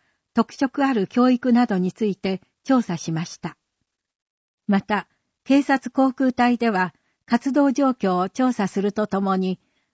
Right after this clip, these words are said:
実際のヘリコプター装備を見学し、警察本部百当番センターでは、今年三月に更新した通信指令システムの新しい機能などについて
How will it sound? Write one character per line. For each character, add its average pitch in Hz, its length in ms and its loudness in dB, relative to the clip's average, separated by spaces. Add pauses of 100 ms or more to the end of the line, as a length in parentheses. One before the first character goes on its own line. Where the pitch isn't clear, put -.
(140)
実 - 260 0
際 262 220 2
の 240 140 6
ヘ 233 180 2
リ 269 120 0
コ 262 120 -4
プ - 120 -12
タ 262 160 0
ー 262 60 -2
装 262 200 -2
備 190 200 -2
を 180 100 -2
見 202 220 -2
学 196 240 -4
し、 - 300 -8 (640)
警 269 180 4
察 269 300 -4
本 254 260 2
部 190 120 -2
百 - 280 -6
当 277 220 0
番 254 220 2
セ 254 160 0
ン 247 80 4
タ 190 200 -2
ー 175 40 -6
で 196 140 -2
は、 180 240 -4 (480)
今 233 120 -2
年 269 260 -2
三 294 220 0
月 196 260 -2
に 180 140 0
更 233 220 0
新 202 260 -2
し - 120 -10
た 202 220 -2 (360)
通 277 200 2
信 254 300 4
指 247 140 -2
令 254 220 0
シ 247 180 -4
ス - 120 -10
テ 214 140 0
ム 185 120 0
の 185 240 -2 (300)
新 269 380 0
し 214 260 -2
い - 40 -4
機 262 160 0
能 185 400 2
な 214 140 2
ど 202 120 -2
に 185 140 -2
つ - 140 -2
い 202 80 -2
て 185 260 -4